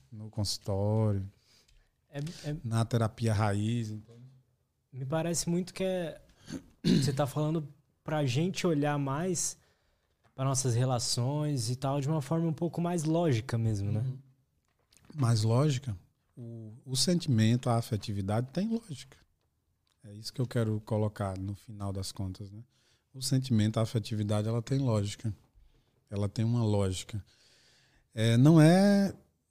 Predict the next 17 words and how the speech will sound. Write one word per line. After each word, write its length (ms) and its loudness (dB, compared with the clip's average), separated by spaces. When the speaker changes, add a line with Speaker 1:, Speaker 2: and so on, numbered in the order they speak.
Speaker 1:
o 320 2
dois 260 8
mais 220 8
dois 220 10
são 200 6
quatro 440 4
da 120 2
matemática. 680 -2
Mas 240 4
é 80 6
uma 160 6
lógica 520 4
que 160 0
faz 300 0
todo 200 -2
sentido 680 0
e, 200 4